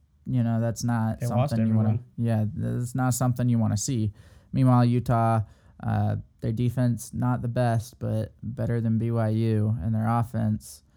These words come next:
Speaker 1: is, per-, is, again, better than B Y U, so I gotta go Utah here.
Speaker 2: Yeah, I'm going Utah. I don't see B Y U winning this. I mean, this is probably one of those cases where still the F P I is wrong 'cause it says sixty percent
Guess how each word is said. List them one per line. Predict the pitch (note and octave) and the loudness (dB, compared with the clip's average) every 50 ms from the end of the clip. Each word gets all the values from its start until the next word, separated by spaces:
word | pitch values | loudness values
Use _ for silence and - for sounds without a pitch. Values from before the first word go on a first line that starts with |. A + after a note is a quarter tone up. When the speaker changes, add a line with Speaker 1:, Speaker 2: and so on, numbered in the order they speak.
| _ _ _ _ _ _ - - | _ _ _ _ _ _ -16 -16
Speaker 1:
is, | - - | -16 -16
per-, | - - - B2+ A#2+ - | -12 -4 -2 -2 0 0
is, | - A2+ A#2 A2+ A2+ G#2 - _ _ - | 0 -2 -2 -2 -2 -4 -8 _ _ -6
again, | - C3 B2 B2+ C3 B2+ A#2 A2+ | -4 0 2 2 4 4 4 4
better | G#2 B2 B2+ B2+ B2 | 4 4 2 2 2
than | A#2 A#2 A2 | 2 2 2
B | A2+ B2 B2 | 2 2 2
Y | A#2+ A#2 A2+ A2 | 2 2 2 2
U, | A2 A2+ A#2+ A#2+ A2+ A2+ A2+ A2+ A2+ | 2 0 0 0 0 0 0 -2 -2
so | - - - A#2 A2+ A2+ A2+ G#2+ - - | -6 -8 -6 -4 -2 0 0 -2 -2 -2
I | A2+ A2+ | -2 -2
gotta | A#2+ A#2+ A#2 | 0 -2 0
go | A2+ A2 | 0 0
Utah | A2 G#2+ G#2+ A2+ A2 - A2+ G#2 G#2+ G#2+ | 0 0 0 -2 -2 -2 -2 0 2 2
here. | G#2+ G2+ G2+ G#2 G2+ G2 - _ _ _ _ _ _ _ - _ - - - - - _ _ _ _ _ _ _ _ _ _ - - - - - _ _ _ _ _ _ _ _ _ _ _ _ - - | 2 2 2 0 -2 -2 -6 _ _ _ _ _ _ _ -20 _ -18 -18 -18 -18 -20 _ _ _ _ _ _ _ _ _ _ -20 -20 -20 -20 -20 _ _ _ _ _ _ _ _ _ _ _ _ -6 -2
Speaker 2:
Yeah, | C3+ C3+ C3+ C3+ C3+ C3+ C3+ C3+ C3+ C3+ C3 C3 B2+ B2+ | 0 2 2 2 2 2 2 2 2 2 2 2 2 2
I'm | B2+ C3 | 0 0
going | B2+ B2+ B2 B2 B2+ | 0 0 0 0 0
Utah. | B2+ B2+ B2 - C3 B2 B2 B2 B2 B2+ | 0 -2 -2 0 0 2 2 2 2 2
I | B2+ | 0
don't | B2+ B2 | 0 -2
see | B2 - B2 | -4 -4 -6
B | A#2+ A#2+ A#2+ A#2+ | -4 -4 -2 -2
Y | A#2+ A#2+ | -2 -2
U | A#2+ A#2+ B2 B2 | -2 -2 -2 -2
winning | B2 B2 B2 B2 B2 B2 | -2 0 0 0 0 0
this. | B2 B2 B2 B2 - - - | 0 -2 -2 -4 -4 -6 -4
I | C#3 | -2
mean, | D3 D3 D3 D3 D3 C#3+ C#3+ C#3 - - _ _ _ _ _ - | -2 0 0 0 -2 -2 -4 -6 -8 -12 _ _ _ _ _ -10
this | - F3+ F#3 - | -8 -8 -6 -8
is | G3 F#3 | -10 -6
probably | - F3 C#3+ C3+ C3+ | -4 -4 -4 -2 -4
one | C3+ C3+ | -4 -4
of | C3+ | -4
those | B2+ B2 B2 | -4 -6 -6
cases | - - C3+ B2 B2+ - C3 C3 | -6 -4 -4 -4 -4 -6 -8 -8
where | C3 B2+ A#2+ A#2 A2 A2 A2 A2 - _ _ - | -6 -6 -6 -4 -4 -6 -6 -8 -10 _ _ -20
still | - - - D#3+ D3 C3 | -14 -6 -4 -2 -2 -2
the | A2 G#2+ - | -2 -2 -4
F | B2 A#2+ - | -4 -4 -4
P | - C#3+ C3+ | -4 -2 -2
I | B2 B2 A#2+ | 0 -2 -2
is | A#2 A2+ | -4 -4
wrong | A#2 A#2 A#2+ A#2+ A#2+ B2+ B2+ B2+ | -6 -6 -4 -4 -4 -4 -4 -4
'cause | A#2+ B2+ A#2+ | -4 -4 -4
it | A#2+ A#2+ | -4 -4
says | - C3+ B2 A#2+ A#2+ - | -4 -4 -6 -6 -6 -6
sixty | - C#3 B2+ - - A#2+ | -10 -10 -10 -8 -10 -8
percent | - - A#2 - - A#2+ A#2+ B2+ B2 | -8 -8 -10 -8 -6 -6 -6 -6 -6